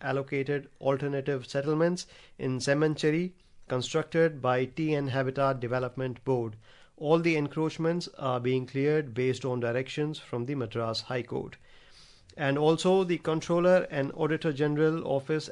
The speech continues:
at Chennai held a mini marathon to celebrate the audit week। The Director General of C A G, Tirupati Venkataswamy, participated in the run। Interacting with the media after the event, he said that the marathon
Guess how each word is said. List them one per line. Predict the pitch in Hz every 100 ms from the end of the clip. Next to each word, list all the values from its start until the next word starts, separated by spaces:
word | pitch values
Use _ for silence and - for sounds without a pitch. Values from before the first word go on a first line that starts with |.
| 139
at | 127
Chennai | 147 139 143 165 180 - - _ _
held | 143 160 160
a | 143 156
mini | 175 160
marathon | 156 151 151 160 160
to | 156
celebrate | 139 139 131 147 143
the | 131 -
audit | 143 139 135 135
week। | 135 135 - - - - - - - _ _ _ _ -
The | 123 131
Director | 147 170 170
General | 151 156 165 156
of | 143 -
C | - 156 156
A | 143 147
G, | 127 139 170 180
Tirupati | - 143 139 139 147 143 131
Venkataswamy, | 135 139 131 - 147 143 160 180 - - - -
participated | 135 131 - - 156 151 160 156 -
in | 147
the | 143 131
run। | 117 107 - - - - 151
Interacting | 135 151 160 - 196 202
with | 170
the | 156
media | 151 143 151 - 135
after | 131 139
the | 135 123
event, | 131 127 151 180 - - - -
he | - 160
said | 160 170 180
that | 139 135
the | 139
marathon | 135 139 151 160 160 175